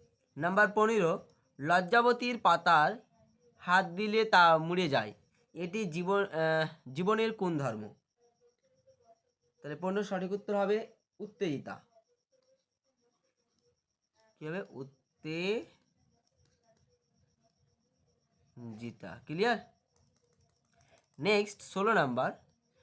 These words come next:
বলছে, লিনিয়ান হায়ারার্কির সর্বোচ্চ ধাপের নাম লেখো। ষোলোর সঠিক উত্তর হবে রাজ্য। ষোলোর সঠিক উত্তর হবে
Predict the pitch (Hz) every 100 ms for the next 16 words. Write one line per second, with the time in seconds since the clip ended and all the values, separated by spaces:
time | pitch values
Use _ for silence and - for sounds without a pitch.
0 | _ _ 143 165 165 190 214 226 196 180
1 | 277 - _ _ _ _ _ _ _ -
2 | 170 190 208 214 214 214 220 240 - -
3 | 180 165 180 196 - 202 175 170 185 180
4 | 170 165 147 - 120 110 _ _ _ _
5 | _ - 190 208 208 190 180 202 202 208
6 | 202 175 156 135 120 127 95 _ _ _
7 | _ _ _ _ _ _ _ _ _ _
8 | _ _ _ - 139 156 156 135 139 151
9 | 151 165 165 165 202